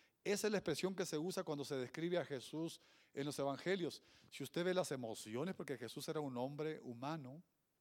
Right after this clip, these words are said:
como usted y como yo, y tenía sentimientos y emociones. Claro que él no se llevaba por eso. Pero las emociones de Jesús relucían. Usted tiene que conocer a Jesús por la historia, en los evangelios, mayormente meterse a ellos y a las epístolas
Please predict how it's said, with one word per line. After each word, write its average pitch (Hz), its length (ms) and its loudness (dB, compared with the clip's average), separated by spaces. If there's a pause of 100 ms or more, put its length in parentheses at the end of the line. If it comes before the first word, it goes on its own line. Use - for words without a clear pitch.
(300)
como 95 200 -10
usted 113 200 -6
y 127 60 -2
como 151 200 -4
yo, 135 240 -2 (460)
y 127 80 -4
tenía 123 260 -4
sentimientos 131 760 -6
y 123 80 -6
emociones. 120 560 -4
Claro 156 220 -2
que 156 100 0
él 147 60 -2
no 147 60 -2
se 147 100 -4
llevaba 135 240 2
por 127 160 -2
eso. 147 260 -4 (520)
Pero 170 300 4 (200)
las 156 200 2
emociones 175 380 0
de 190 100 6
Jesús 196 600 -2 (140)
relucían. 151 920 -2 (200)
Usted 165 240 -2
tiene 254 260 0
que 220 160 -6
conocer 202 480 2
a 208 60 2
Jesús 175 420 -2
por 190 160 0
la 151 100 2
historia, 135 520 2
en 135 60 -2
los 127 100 -4
evangelios, 131 720 -2 (260)
mayormente 143 580 -2 (280)
meterse 147 520 -4
a 180 40 0
ellos 156 560 -2
y 127 140 0
a 120 80 2
las 127 140 -2
epístolas 139 600 -6